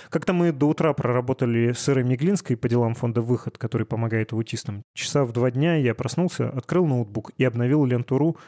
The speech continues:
что я еще мог читать. А там на морде Тимченко, которую уволили. Я, конечно, охуел. А потом подумал: "Галя, ну не идет тебе такая прическа, хоть и фотка хорошая". И мои самые близкие люди на протяжении последних десяти лет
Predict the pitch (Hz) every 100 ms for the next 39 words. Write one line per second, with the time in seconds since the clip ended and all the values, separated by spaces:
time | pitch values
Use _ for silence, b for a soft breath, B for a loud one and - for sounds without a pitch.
0 | B - 127 110 - 98 101 - - 107
1 | B B - - 165 147 139 185 143 127
2 | 110 - 147 - - 113 104 104 113 -
3 | 131 113 101 104 98 98 B B B 151
4 | 143 123 120 120 - 139 - 113 101 107
5 | 113 b b b _ 127 - 131 127 120
6 | 110 104 113 127 117 104 110 113 123 117
7 | 107 143 - 151 139 139 127 - - -
8 | 110 - 95 - 123 - - - - -
9 | 104 98 - 104 B B B B B -
10 | 147 143 - 170 180 175 165 - 165 143
11 | 123 120 120 120 120 123 113 120 113 117
12 | 123 113 110 107 - 117 143 165